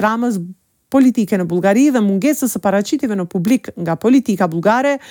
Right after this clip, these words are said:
sot është paraqitur presidenti i Bullgarisë Rumen Radev, i cili thotë se Petkov duhet t'i mbrojë interesat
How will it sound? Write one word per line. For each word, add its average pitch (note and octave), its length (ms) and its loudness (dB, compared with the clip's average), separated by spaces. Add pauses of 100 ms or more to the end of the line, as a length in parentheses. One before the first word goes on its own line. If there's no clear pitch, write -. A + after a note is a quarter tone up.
(240)
sot D#4+ 320 2
është C#4+ 260 0
paraqitur C4 560 0
presidenti B3+ 480 0
i G#3+ 60 -2
Bullgarisë G#3+ 500 0
Rumen A#3 300 2
Radev, G#3+ 340 0 (300)
i G#3 160 0
cili B3 240 2
thotë A#3+ 400 0
se G3+ 80 0
Petkov B3 560 0 (320)
duhet G3+ 340 0 (140)
t'i B3+ 160 2
mbrojë F3+ 400 0 (480)
interesat F3+ 800 0